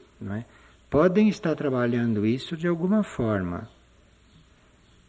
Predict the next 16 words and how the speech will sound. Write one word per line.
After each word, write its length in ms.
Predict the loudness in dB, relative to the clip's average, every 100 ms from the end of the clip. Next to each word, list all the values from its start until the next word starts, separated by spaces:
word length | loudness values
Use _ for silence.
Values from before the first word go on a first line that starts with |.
| -20 -20 -20 -20 -20 -20 -14
Estando 640 | -8 -8 -6 2 4 6 6
em 80 |
contato 720 | 4 2 -2 -4 -2 -2 -4 -8
com 180 | -4
a 120 | -2 0
aura 340 | -2 -2 -2
deste 300 | -4 -6 -6
trabalho, 680 | -6 -6 -2 0 0 -2 -2
de 140 | 0
alguma 480 | -2 0 0 2 2
forma 560 | 0 0 2 4 2
estão 320 | 0 0 0 0
sendo 340 | -2 -2 -2
estimulados 800 | -4 -2 0 0 0 -2 -2 -2
a 140 | -2
isso. 560 | 0 0 -2 -10 -12 -14